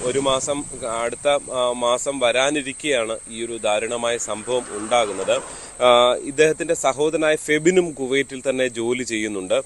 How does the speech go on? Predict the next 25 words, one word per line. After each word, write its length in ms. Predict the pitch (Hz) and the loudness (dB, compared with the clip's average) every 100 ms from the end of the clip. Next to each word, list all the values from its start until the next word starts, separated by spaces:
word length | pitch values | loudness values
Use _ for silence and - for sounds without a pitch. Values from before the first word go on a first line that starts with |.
| - - - 113 | -6 -20 -2 4
ആം, 380 | 117 120 127 - | 6 4 2 -2
എന്തായാലും 540 | 135 135 147 143 151 | -2 6 6 6 2
മറ്റൊരു 320 | 135 127 160 156 | 0 -2 -4 -4
സഹോദരൻ 480 | 143 127 139 139 | -2 0 0 -2
കൂടിയുണ്ട്, 380 | 135 139 127 117 | -2 0 0 2
അദ്ദേഹം 320 | 113 120 127 | 0 0 -2
ഇസ്രായേലിലാണ് 800 | 123 - 151 147 143 117 104 101 107 107 | -2 2 6 8 6 4 2 0 -4 -4
ജോലി 200 | 107 107 | -4 -2
ചെയ്യുന്നത്. 500 | 104 98 98 101 139 - - - 120 | -4 -2 0 0 0 -4 -12 -4 2
ആ, 180 | 117 123 | 4 4
ഈ 100 | 123 | 2
മൃതദേഹം 600 | 123 120 139 139 143 143 | 0 2 4 4 2 2
നാട്ടിലേക്ക് 480 | 127 127 139 143 | 2 2 0 0
എത്തിക്കാനുള്ള 680 | 139 139 127 135 135 131 135 | -2 -6 -2 0 0 0 0
ശ്രമങ്ങൾ 600 | 135 - 123 127 139 143 135 | 0 -2 -2 0 0 0 -2
തുടരുകയാണ് 720 | 127 123 131 135 135 120 120 - | -6 -4 -4 0 2 2 2 -4
എന്നുള്ള 300 | 120 120 120 | -6 -6 -4
വിവരം 360 | 110 107 120 113 | -4 -2 -2 0
മാത്രമാണ് 500 | 107 110 131 110 107 | -2 -2 0 0 0
ലഭിക്കുന്നത്. 600 | 104 95 92 110 110 131 - - - 117 | 0 -2 -2 0 0 0 -4 -8 -8 -2
ആ, 140 | 113 117 | 0 0
സ്റ്റെഫിൻ്റെ 440 | - 127 139 131 | -2 -4 0 2
അച്ഛനും 460 | 120 - 147 147 127 | 2 2 0 2 0
അമ്മയും 340 | 123 131 123 | 2 0 2
മാത്രമാണ് 640 | 117 117 151 135 110 110 | 0 0 2 2 2 0